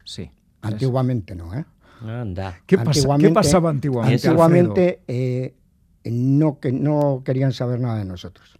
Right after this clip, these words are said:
Speaker 3: Anda.
Speaker 2: Pero luego se dieron cuenta de que la gente que iba y luego iba al médico, iba de otra manera.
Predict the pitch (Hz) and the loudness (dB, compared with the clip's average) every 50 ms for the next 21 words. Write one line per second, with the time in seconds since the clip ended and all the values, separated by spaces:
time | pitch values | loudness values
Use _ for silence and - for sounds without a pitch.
0 | _ - 104 98 92 92 90 87 - _ _ _ _ _ _ - 107 107 113 123 | _ -18 -16 -14 -14 -14 -14 -16 -18 _ _ _ _ _ _ -8 -6 -6 -4 -4
1 | 123 123 - 127 113 117 117 120 113 98 - 127 120 107 113 135 117 123 _ _ | -4 -4 -4 -4 -4 -4 -2 -4 -4 -4 -4 -6 -6 -4 -4 -6 -6 -8 _ _
2 | _ _ - - 104 107 110 98 - 113 104 104 - _ _ _ _ _ - 113 | _ _ -16 -12 -10 -10 -10 -10 -10 -10 -10 -10 -12 _ _ _ _ _ -12 -10
3 | 107 104 98 - 139 127 127 131 135 110 - - 120 113 104 92 98 _ _ - | -8 -8 -6 -4 -4 -4 -4 -6 -8 -10 -10 -10 -10 -10 -10 -10 -14 _ _ -12
4 | 110 104 110 127 120 143 135 123 120 120 107 104 113 117 123 123 120 123 - - | -10 -8 -8 -6 -4 -4 -4 -4 -4 -6 -6 -6 -6 -6 -6 -8 -8 -8 -6 -6
5 | 135 135 - _ _ _ _ _ _ _ _ _ _ - 131 120 117 120 113 113 | -8 -8 -8 _ _ _ _ _ _ _ _ _ _ -6 -4 -2 -2 -2 -2 -4
6 | 123 110 - 127 110 104 95 98 98 90 85 85 85 - | -4 -4 -4 -4 -4 -4 -4 -6 -8 -10 -12 -14 -16 -20